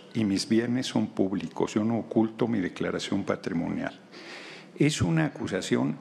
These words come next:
gravísima la que hace el representante de Acción Nacional, que además yo no he personal-, personalizado el debate. Quien lo personaliza recibe una respuesta personal mía,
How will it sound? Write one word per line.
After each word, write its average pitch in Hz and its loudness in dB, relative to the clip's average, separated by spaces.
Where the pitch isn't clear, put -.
gravísima 98 0
la 92 -4
que 101 0
hace 98 -2
el 107 -4
representante 98 -2
de - -2
Acción 101 0
Nacional, 107 2
que - -2
además 135 2
yo 160 4
no 160 6
he - -2
personal-, 107 -2
personalizado 101 0
el 107 -6
debate. 107 -4
Quien 95 -4
lo 98 -6
personaliza 104 0
recibe 151 -2
una 123 4
respuesta - -2
personal 104 -2
mía, 127 0